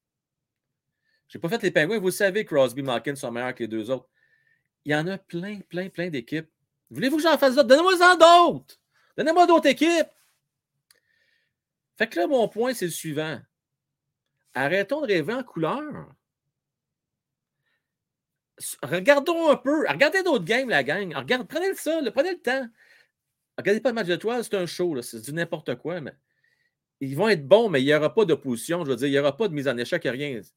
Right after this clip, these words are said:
Ils vont, on va voir beaucoup de talent. Ça va être le fun. D'ailleurs, j'ai hâte de voir ça demain. J'ai vraiment hâte de voir les compétitions. Mais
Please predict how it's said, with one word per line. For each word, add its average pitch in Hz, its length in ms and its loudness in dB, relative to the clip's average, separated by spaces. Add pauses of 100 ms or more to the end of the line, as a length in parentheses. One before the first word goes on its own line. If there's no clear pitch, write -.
(600)
Ils 120 80 -10
vont, 147 140 -4
on 151 60 -2
va 147 120 0
voir 208 160 0
beaucoup 170 240 -6
de - 100 -16
talent. 175 520 2
Ça - 200 -6
va 160 80 0
être 170 80 -6
le 165 80 0
fun. 208 180 -2
D'ailleurs, 165 320 2
j'ai 156 80 -2
hâte 196 120 0
de 180 60 2
voir 127 240 -2
ça 175 120 -8
demain. 120 380 -6
J'ai 101 120 -10
vraiment 170 380 -6
hâte - 60 -12 (880)
de 107 60 -4
voir 147 140 0
les 127 100 2
compétitions. 135 800 -6
Mais 107 420 -4